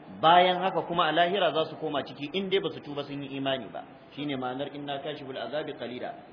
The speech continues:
Malai yace, "Ai, alju'a ankum zamanan." Za mu ɗauke muku yunwar na ɗan wani lokaci, qalilan, ɗan kaɗan.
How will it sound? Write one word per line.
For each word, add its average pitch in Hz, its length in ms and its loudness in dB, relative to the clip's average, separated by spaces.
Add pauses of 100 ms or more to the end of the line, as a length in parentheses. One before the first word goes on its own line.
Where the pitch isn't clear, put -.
(120)
Malai 139 260 0
yace, 139 180 -8
"Ai, 151 180 0
alju'a 135 580 -4
ankum 165 460 -6
zamanan." 139 480 -2 (440)
Za 143 160 2
mu 147 80 -6
ɗauke 156 400 -4
muku 156 280 -8
yunwar 190 400 -4 (240)
na 135 140 -4
ɗan 143 200 -6
wani 143 160 -6
lokaci, 139 480 -6
qalilan, 135 440 -4
ɗan 127 160 -8
kaɗan. 87 240 -12